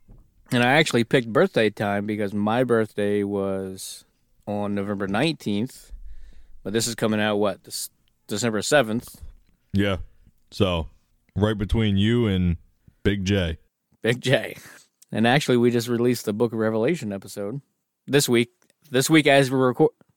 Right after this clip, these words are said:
Speaker 1: time, time's weird. It's all
Speaker 2: <laughs>
Speaker 1: relative.
Speaker 2: So we did Book of Revelation, and then we did Krampus.
Speaker 1: Yeah.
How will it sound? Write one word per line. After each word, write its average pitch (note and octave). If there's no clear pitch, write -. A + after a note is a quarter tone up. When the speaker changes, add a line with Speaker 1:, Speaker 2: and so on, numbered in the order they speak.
Speaker 1:
time, A2
time's A2+
weird. F2+
It's -
all G#2+
Speaker 2:
<laughs> -
Speaker 1:
relative. G2
Speaker 2:
So C3+
we C#3
did B2
Book B2
of C3
Revelation, G2
and G#2+
then G#2+
we G#2
did F#2+
Krampus. G2+
Speaker 1:
Yeah. A#2+